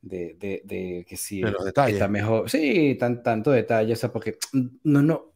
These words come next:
Speaker 1: si nos ponemos a buscar tanto detalle, no nos vamos a disfrutar la serie, ¿sí?
Speaker 2: No, no, sí, bueno, eh, pues, eh, eso yo se lo sugiero a la gente en general, que no lo haga. Yo, porque, o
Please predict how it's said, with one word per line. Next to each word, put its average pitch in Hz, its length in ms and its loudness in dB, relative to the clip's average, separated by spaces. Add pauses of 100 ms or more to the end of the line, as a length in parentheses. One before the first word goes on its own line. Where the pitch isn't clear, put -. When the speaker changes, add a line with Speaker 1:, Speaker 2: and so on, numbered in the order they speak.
Speaker 1:
si - 180 4
nos 143 120 4
ponemos 143 260 4
a 185 40 2
buscar 160 180 0
tanto 190 260 0
detalle, 160 280 4
no 175 100 6
nos 175 100 6
vamos 170 180 4
a - 20 6
disfrutar 131 320 0
la 131 60 -2
serie, 92 300 -6 (400)
¿sí? 156 200 -12 (160)
Speaker 2:
No, 196 380 6
no, 196 280 2
sí, 135 280 -6
bueno, 110 400 0
eh, 95 180 -10
pues, - 240 -20 (480)
eh, 117 240 -2
eso 202 160 0
yo 208 120 -2
se 226 120 0
lo 214 60 0
sugiero 147 320 4
a - 20 0
la 156 100 2
gente 117 260 -2
en 151 60 -2
general, 113 460 -2
que 107 160 -4
no 107 160 -6
lo 147 120 2
haga. 113 200 -2
Yo, 127 360 -2
porque, 156 540 -4
o - 40 -20